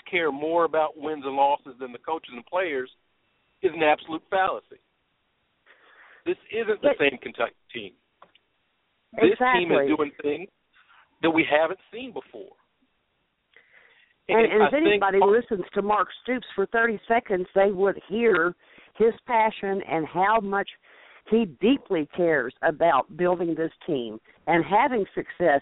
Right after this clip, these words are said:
Speaker 2: And he knows how badly the fans want it, but you can tell by the same breath he knows how much we want it, and that makes him want it ten times more.
Speaker 1: Exactly. And here's the thing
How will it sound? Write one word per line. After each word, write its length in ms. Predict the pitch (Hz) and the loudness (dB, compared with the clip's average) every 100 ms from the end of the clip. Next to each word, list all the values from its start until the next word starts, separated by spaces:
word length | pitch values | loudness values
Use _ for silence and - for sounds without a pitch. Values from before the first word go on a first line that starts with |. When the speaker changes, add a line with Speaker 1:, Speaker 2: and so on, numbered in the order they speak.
| - | -2
Speaker 2:
And 100 | 156 | -4
he 140 | 196 | -2
knows 480 | 254 233 285 269 214 - | 0 2 4 4 4 2
how 140 | 190 | 0
badly 400 | 165 185 185 185 | 2 2 2 0
the 120 | 160 | -6
fans 360 | 147 190 185 175 | -4 -2 -2 -4
want 280 | 156 202 233 | -4 -4 -2
it, 140 | 185 - _ - - - _ | -4 -6 _ -20 -20 -20 _
but 160 | 196 - | -4 -2
you 80 | 214 | -2
can 140 | 196 | 0
tell 240 | 208 220 | 2 2
by 100 | 202 | 4
the 140 | 190 180 | 0 0
same 220 | 214 208 | 2 2
breath 160 | 208 226 | 2 0
he 100 | 233 | 0
knows 240 | 233 208 208 | 2 2 2
how 120 | 220 | 0
much 200 | 208 202 - | 0 0 0
we 160 | 208 254 | -2 0
want 300 | 190 190 214 | 0 0 -2
it, 80 | - - - | -6 -20 -2
and 140 | 190 | 2
that 140 | 208 - | 2 2
makes 220 | 214 202 - | -2 -4 -2
him 160 | 277 | 0
want 160 | 220 240 | 0 0
it 60 | - | -2
ten 180 | 240 240 | 0 0
times 320 | - 247 254 254 | 0 -2 -2 -2
more. 400 | 277 294 - - _ _ _ _ _ _ _ _ - - - - - | -2 0 -2 -6 _ _ _ _ _ _ _ _ -20 -20 -20 -6 -2
Speaker 1:
Exactly. 500 | 160 202 220 - 110 - _ _ _ _ _ - | 2 2 2 -2 -6 -6 _ _ _ _ _ -6
And 100 | 202 | -2
here's 240 | 220 330 - | 0 0 0
the 80 | 180 180 | -4 -2
thing 320 | 180 123 | -4 -4